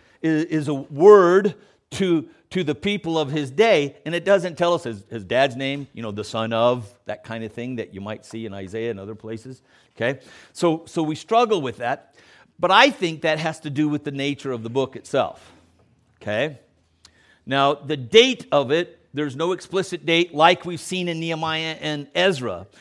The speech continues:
In the twentieth year of King there's none of that, okay? But internal evidence, by looking at what it says,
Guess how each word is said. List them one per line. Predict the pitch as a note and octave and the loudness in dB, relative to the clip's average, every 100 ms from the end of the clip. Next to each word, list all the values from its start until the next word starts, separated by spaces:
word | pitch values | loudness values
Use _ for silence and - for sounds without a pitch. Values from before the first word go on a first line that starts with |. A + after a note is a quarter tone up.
| - | -8
In | E3 | -2
the | E3 | -2
twentieth | D#3 F#3+ B3 A#3+ G#3 G3 - | 0 4 6 6 6 4 2
year | G#3 D#3 C3 E3+ | 2 4 4 2
of | - | 0
King | - F#3 E3+ - _ _ _ _ C3 | 0 -2 -2 -8 _ _ _ _ -6
there's | C3+ | -4
none | C#3 D#3+ | -2 0
of | C#3 | 2
that, | A#2 - _ _ _ _ _ - | 2 -2 _ _ _ _ _ -10
okay? | G2 - - _ - _ | -8 -8 -12 _ -20 _
But | F#3 F#3 - | -4 -4 0
internal | B3 D4 C4+ G#3 D#3+ C3 A2+ | 2 2 2 2 2 0 -2
evidence, | G#2 F#2+ A2+ C#3+ | -2 -4 -8 -6
by | F#3 | -4
looking | F3+ A3+ A3 D#3 - | 2 2 0 -10 0
at | E3+ F#3 - _ _ - | 2 2 0 _ _ -10
what | D3 B2+ | -8 -8
it | - | -6
says, | - F#3+ B1 F#2 B2 | -2 -2 -4 -10 -14